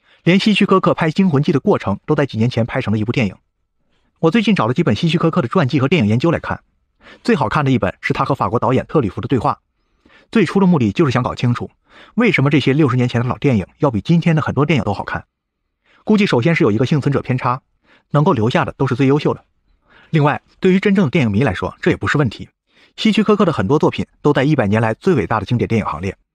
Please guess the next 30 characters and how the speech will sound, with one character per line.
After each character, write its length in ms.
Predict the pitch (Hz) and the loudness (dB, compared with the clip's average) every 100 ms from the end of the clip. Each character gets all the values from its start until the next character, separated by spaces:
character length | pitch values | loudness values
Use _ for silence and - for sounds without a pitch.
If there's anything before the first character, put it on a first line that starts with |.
| _ _ _ _ _ - | _ _ _ _ _ 0
美 160 | 156 | 2
国 100 | 165 | 2
史 140 | 190 127 | 0 0
上 140 | 151 | 2
最 120 | 196 | 2
伟 80 | 123 | 2
大 120 | 147 | 2
影 100 | 120 92 | -2 -2
评 140 | 127 | 0
人 200 | 113 123 | 0 0
罗 160 | - 147 | 0 2
杰· 120 | 170 | 2
伊 100 | 170 | 2
伯 120 | 165 151 | 2 0
特 160 | 175 | 0
说 200 | 107 101 - _ _ _ | 0 -2 -6 _ _ _
：“如 160 | 180 | 0
果 120 | 208 208 | 2 4
你 120 | 185 | 2
想 160 | - | 2
了 120 | 104 143 | 0 0
解 100 | 131 | 0
电 180 | 127 | 0
影， 100 | 98 - _ | 0 -4 _
就 180 | - 165 | 0 2
一 60 | 139 | 2
定 80 | |
要 80 | 165 | 2
了 160 | 107 123 | 2 0
解 180 | 98 | -2